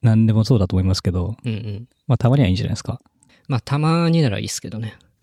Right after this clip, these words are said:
Speaker 1: うん。
Speaker 2: 最近日本でなんか飲みすぎて亡くなった人がいるとか、いないとか。
Speaker 1: あ、そうなんすか？
Speaker 2: うん。まあ、その人は、えーと、カフェイン飲料を、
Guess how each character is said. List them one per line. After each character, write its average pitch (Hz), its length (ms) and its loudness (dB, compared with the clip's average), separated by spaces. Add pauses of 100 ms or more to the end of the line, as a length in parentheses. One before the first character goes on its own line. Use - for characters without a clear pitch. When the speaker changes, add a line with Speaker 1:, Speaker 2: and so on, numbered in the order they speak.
(120)
Speaker 1:
う 110 60 4
ん。 98 440 2 (540)
Speaker 2:
最 143 240 -2
近 135 200 2
日 131 80 2
本 143 220 0
で 104 340 -4 (140)
な 127 140 0
ん 107 60 -4
か 104 180 -6
飲 117 140 -2
み 123 100 2
す - 120 -4
ぎ 123 100 0
て 120 120 0
亡 110 120 0
く - 100 -6
な 117 100 0
っ - 60 -6
た 117 100 -6
人 107 200 -6
が 90 100 -6
い 92 60 -4
る 95 100 -8
と - 120 -16
か、 104 280 -10 (140)
い 117 80 -6
な 92 120 -4
い 101 60 -8
と - 120 -20
か。 123 160 -8
Speaker 1:
あ、 117 120 4
そ 269 200 2
う - 40 4
な 101 100 2
ん 104 60 0
す - 80 0
か？ 101 240 -6
Speaker 2:
う 113 40 -2
ん。 104 240 -6 (600)
ま 147 100 0
あ、 - 20 -2
そ 147 140 -2
の 165 100 2
人 139 220 0
は、 143 260 0 (240)
え 123 220 0
ー - 140 -6
と、 143 200 0
カ 120 180 -2
フ 156 120 -2
ェ 156 40 2
イ 151 240 2
ン - 40 0
飲 143 180 2
料 123 320 0
を、 139 320 -4